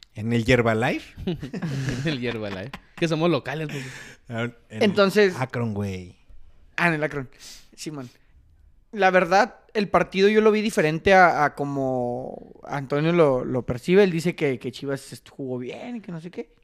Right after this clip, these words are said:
Speaker 3: Yo, la verdad, yo no vi que Chivas jugara, güey, a nada. Este, el, el primer gol es un penal.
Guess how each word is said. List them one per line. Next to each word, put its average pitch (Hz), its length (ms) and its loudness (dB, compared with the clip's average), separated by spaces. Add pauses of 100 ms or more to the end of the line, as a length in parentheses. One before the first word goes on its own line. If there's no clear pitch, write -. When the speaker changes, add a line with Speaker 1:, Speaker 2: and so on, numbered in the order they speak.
Speaker 3:
Yo, 170 180 10
la 262 60 12
verdad, 214 180 2
yo 220 100 -2
no 226 100 -4
vi 233 120 -4
que 226 100 -6
Chivas 226 280 -2
jugara, 185 320 0
güey, 339 200 -4 (960)
a 143 120 -10
nada. 139 340 -8 (640)
Este, 147 460 -2
el, 135 180 -6
el 151 140 -2
primer 180 320 4
gol 285 240 4
es 247 80 2
un 262 140 -2
penal. 277 360 2